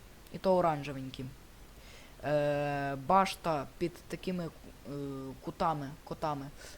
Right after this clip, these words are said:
Е, не пробивається взагалі. Хіба що ви замажете йому нацистський значок колишній. Ось. Ну, це не нацистський, а це просто значок.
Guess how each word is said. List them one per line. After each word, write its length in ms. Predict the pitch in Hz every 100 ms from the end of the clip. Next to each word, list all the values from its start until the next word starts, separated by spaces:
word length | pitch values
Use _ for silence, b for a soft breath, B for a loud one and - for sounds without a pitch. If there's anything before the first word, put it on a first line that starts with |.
| B - - 139
Е, 240 | 143 139
не 200 | 151 202
пробивається 600 | 196 175 170 165 143 131
взагалі. 480 | 135 147 143 147 202 - -
Хіба 240 | - 180
що 160 | 165 165
ви 100 | 160
замажете 480 | 165 165 147 - 156
йому 540 | 156 165 156 151 117
нацистський 480 | 160 - 160 - 151
значок 460 | 147 143 151 170 - - -
колишній. 520 | 185 190 - 180 185 - -
Ось. 240 | 170 165 - - - - B B B B B -
Ну, 120 | 208
це 160 | - 147
не 80 | 131 139
нацистський, 420 | - - - 135 135
а 20 |
це 120 | - 127 127 -
просто 260 | 156 -
значок. 340 | 131 156 170